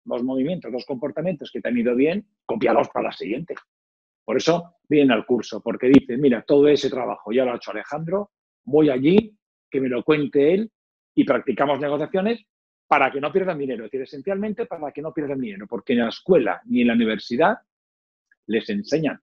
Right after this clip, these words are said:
Piénsalo, yo estudié Derecho, joder, en España, o en, en todo el mundo, quien negocia son los abogados.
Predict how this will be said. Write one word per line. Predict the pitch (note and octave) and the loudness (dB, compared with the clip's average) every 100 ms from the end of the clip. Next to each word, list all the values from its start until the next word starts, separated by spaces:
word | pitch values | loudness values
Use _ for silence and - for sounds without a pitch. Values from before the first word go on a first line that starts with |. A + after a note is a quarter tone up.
| _ _ _ _ _ _ - | _ _ _ _ _ _ 2
Piénsalo, | C#3 D#3 F#3 F#3+ B2+ G2 - _ | 4 4 2 2 2 0 -8 _
yo | A#2+ D#3+ | -4 -4
estudié | E3 - G3+ G#3 | -4 0 4 6
Derecho, | F#3 B2 A2 - G2 F2 _ | 6 4 2 -4 -20 -20 _
joder, | - C3 C#3+ _ _ _ _ | -2 0 0 _ _ _ _
en | - A3+ | -4 -4
España, | A3 - A#3+ A3 C#3+ A3 _ _ _ _ _ _ _ - | -6 -2 0 0 -2 -8 _ _ _ _ _ _ _ -2
o | C#3 | 2
en, | B2 C3 | 2 0
en | D3+ C#3 | -4 2
todo | A#3+ | 6
el | A3 | 8
mundo, | F#3+ G3 C4 - _ _ _ _ | 8 6 4 0 _ _ _ _
quien | - D#3 | 2 4
negocia | C#3+ C#3 F#3+ G#3 | 4 4 4 2
son | - F#3+ | -2 -2
los | D3+ | -2
abogados. | A#2+ G#2+ - D#2 - | -4 -6 -10 -14 -18